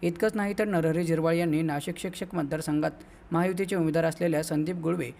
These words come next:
यांना जाहीर पाठिंबा दिला. एवढंच नाही तर संदीप गुळवे यांच्यासाठी काम करा, असे आदेश आपल्या कार्यकर्त्यांना दिल्याची माहिती देखील समोर आली आहे. दरम्यान, अजित पवार गटानं अर्थात नरहरी झिरवाळ यांच्या पक्षानं महेंद्र भाऊ सर यांना उमेदवारी दिली असताना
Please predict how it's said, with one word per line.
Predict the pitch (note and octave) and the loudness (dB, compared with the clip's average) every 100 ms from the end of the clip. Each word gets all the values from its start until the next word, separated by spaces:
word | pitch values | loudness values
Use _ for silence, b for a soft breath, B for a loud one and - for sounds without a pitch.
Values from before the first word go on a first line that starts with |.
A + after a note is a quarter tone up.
| B B - | B B 0
यांना | E3 F#3+ | 2 2
जाहीर | E3 D#3 E3+ | 2 0 0
पाठिंबा | D#3+ D3+ E3 E3 | -4 -2 0 2
दिला. | D#3 D#3+ F3 - | 2 2 0 -2
एवढंच | F3 F3 G#3+ G#3 | -2 0 0 0
नाही | F#3 F#3 | -2 -2
तर | G3 | -2
संदीप | F3 D#3 E3+ | 0 0 0
गुळवे | E3 E3+ F3+ | 0 2 2
यांच्यासाठी | D3+ D#3 E3 D#3 E3 | 0 -2 -4 -4 -4
काम | D#3 D3+ | -2 0
करा, | D#3 E3+ | 2 2
असे | E3+ D3+ D#3 | 2 0 0
आदेश | D3+ D3+ E3+ | 0 0 -2
आपल्या | D#3 D#3+ E3 | -2 -2 -2
कार्यकर्त्यांना | D3 D3+ D#3 D3+ D#3 | -2 -2 -4 -2 0
दिल्याची | D#3 C#3+ D3 D#3+ | 0 0 -2 0
माहिती | D#3+ C3+ D3+ | 0 0 -2
देखील | D#3 E3+ F#3 | -4 -2 -4
समोर | - E3 D3 | -2 0 0
आली | C3+ C3+ | 0 0
आहे. | C#3 C3+ B B B - | 0 -2 B B B -2
दरम्यान, | F#3+ G3+ G#3 | 0 2 0
अजित | D#3 F#3 | 0 0
पवार | F#3 G3 | 0 2
गटानं | F#3 F3 F3+ F#3 | 2 2 2 0
अर्थात | D#3 D3+ E3+ E3+ | -2 -2 -2 0
नरहरी | D3+ D3+ E3 | 0 0 0
झिरवाळ | D#3 D#3 D#3+ | 2 2 2
यांच्या | D3+ D#3+ | 0 -2
पक्षानं | D#3 - E3+ D3 C3 - - | -4 -4 -2 -2 -4 -16 -2
महेंद्र | E3+ F3 F#3+ G3+ | 2 4 2 0
भाऊ | E3+ F3+ | 2 0
सर | F3 F#3 C3+ | 0 0 0
यांना | D#3 E3 E3+ | 0 2 2
उमेदवारी | D#3 D#3+ E3 F3 | 2 2 0 0
दिली | D3 D#3 | 0 0
असताना | D#3 - E3 | -2 0 0